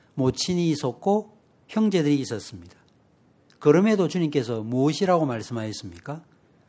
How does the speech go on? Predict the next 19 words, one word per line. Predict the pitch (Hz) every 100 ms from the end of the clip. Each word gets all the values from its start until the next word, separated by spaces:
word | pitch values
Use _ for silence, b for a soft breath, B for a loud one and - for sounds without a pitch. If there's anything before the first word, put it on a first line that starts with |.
| B B B B
"아버지나 | 147 143 190 190 180 170
어머니를 | 185 180 175 151
나보다 | 131 123 160 151 131
더 | 135 147 151 156
사랑하는 | 147 147 135 139 151 151
자는 | 123 131 131 101 B B B B
내게 | 131 131 160
합당치 | 143 175 - 185 175 170 -
아니하고 | 113 110 139 139 101 82 _ _ B B B
아들이나 | 185 190 190 185 160 147
딸을 | 185 180 190 190 185 B B
나보다 | 139 131 135 175 151
더 | - 156 160 160
사랑하는 | - 135 131 143 185
자도 | 180 170 185 185
내게 | 139 131
합당치 | 123 143 - 151 151 147 151
아니하다"라고 | 117 120 147 143 117 117 117 156 165
말씀했습니다. | 113 98 - 107 101 135 127